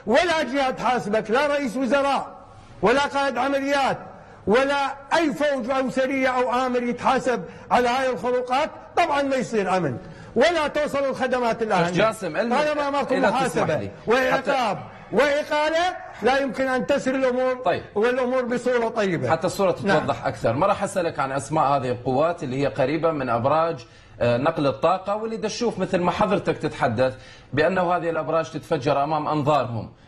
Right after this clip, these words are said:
Speaker 2: ما راح أسألك عن أسمائهم، لكن المتابعين داخلية، دفاع، بالضبط المتابعين هذه القوات.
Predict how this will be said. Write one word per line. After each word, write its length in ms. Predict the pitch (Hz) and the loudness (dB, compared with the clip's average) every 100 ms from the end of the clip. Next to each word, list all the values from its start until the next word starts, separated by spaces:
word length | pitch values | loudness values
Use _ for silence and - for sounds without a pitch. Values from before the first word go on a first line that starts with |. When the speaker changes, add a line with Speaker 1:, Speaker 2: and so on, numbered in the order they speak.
| - | 0
Speaker 2:
ما 80 | 247 | 0
راح 140 | 247 | 0
أسألك 320 | 202 185 156 135 | 0 0 0 -4
عن 100 | 120 | -4
أسمائهم، 480 | 113 127 110 110 | -4 0 0 2
لكن 260 | 170 185 185 | 2 0 -2
المتابعين 720 | 214 190 156 147 120 113 113 | -2 0 2 0 0 -2 0
داخلية، 760 | 127 113 139 170 185 180 175 - 117 | 0 0 -2 -2 0 -2 -4 -8 -4
دفاع، 600 | 123 117 156 165 160 - - - - - - | -4 2 2 2 -2 -6 -16 -20 -20 -20 -12
بالضبط 640 | 123 117 151 170 185 170 165 | -4 0 2 2 2 2 -2
المتابعين 600 | 185 165 160 135 143 135 | -6 -4 -2 -2 -2 -4
هذه 200 | 120 107 | -4 -4
القوات. 440 | - 104 92 - | -4 -2 -2 -2